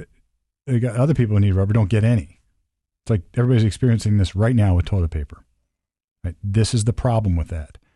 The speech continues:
And then, so you're gonna order more, and then you have to tweak something else to make that work. I guess, um,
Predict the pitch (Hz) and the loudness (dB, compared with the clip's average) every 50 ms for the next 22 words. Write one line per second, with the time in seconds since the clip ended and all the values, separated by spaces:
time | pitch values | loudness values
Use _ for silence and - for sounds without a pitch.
0 | _ _ _ _ _ _ _ - 101 101 117 120 117 113 113 101 - 113 107 104 | _ _ _ _ _ _ _ 0 2 4 4 4 4 2 0 0 0 2 2 2
1 | 110 113 110 117 131 123 113 107 98 95 107 127 147 143 104 76 73 82 - - | 4 2 0 0 2 2 2 4 4 4 4 2 2 0 -2 -4 -6 -12 -14 -4
2 | - 104 101 101 107 107 104 104 107 - _ 113 101 101 - - 82 - - 127 | -2 0 2 4 4 4 2 2 0 -2 _ 0 0 0 0 -2 -8 -6 -2 -2
3 | 117 - - - 107 87 - 101 104 104 92 85 - - 101 101 92 78 - 90 | -2 -2 -2 -4 -4 -2 -2 -2 0 0 -2 -2 -4 -2 -2 -2 -2 -2 -2 -4
4 | 80 80 92 110 117 101 82 - - - _ _ _ _ _ _ _ - 95 95 | -6 -6 -6 -6 -6 -6 -6 -10 -20 -20 _ _ _ _ _ _ _ -6 -2 0
5 | 110 107 101 - - 101 95 87 82 80 80 80 | 2 2 2 0 2 2 2 2 2 0 -4 -6